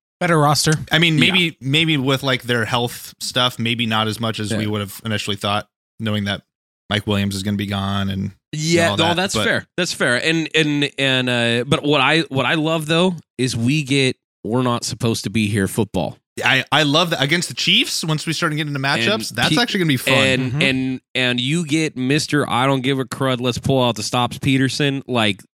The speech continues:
Speaker 3: dude, I can't wait to see
Speaker 1: Isn't
Speaker 3: what he does.
Speaker 1: Isn't Peterson from the Andy Reid coaching tree?
Speaker 3: I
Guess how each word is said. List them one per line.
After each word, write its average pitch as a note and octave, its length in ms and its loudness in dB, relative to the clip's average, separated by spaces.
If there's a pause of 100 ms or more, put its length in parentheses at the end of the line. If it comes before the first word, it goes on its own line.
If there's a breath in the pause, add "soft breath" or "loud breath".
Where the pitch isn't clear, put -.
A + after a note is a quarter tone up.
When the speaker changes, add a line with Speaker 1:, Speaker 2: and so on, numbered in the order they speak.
(100)
Speaker 3:
dude, A2+ 440 4 (320)
I C#3 140 2
can't D#3 380 -2
wait B2 380 0
to C#3 100 -2
see F3 80 -2
Speaker 1:
Isn't A#3 240 4
Speaker 3:
what G#2 80 0
he G#2+ 180 -2
does. F2 320 -4
Speaker 1:
Isn't G3 240 0
Peterson A3+ 540 2
from F#3 260 2
the E3 160 4
Andy F3 240 2
Reid E3 300 2
coaching E3+ 260 2
tree? A3+ 300 0 (1160)
Speaker 3:
I F3 60 -12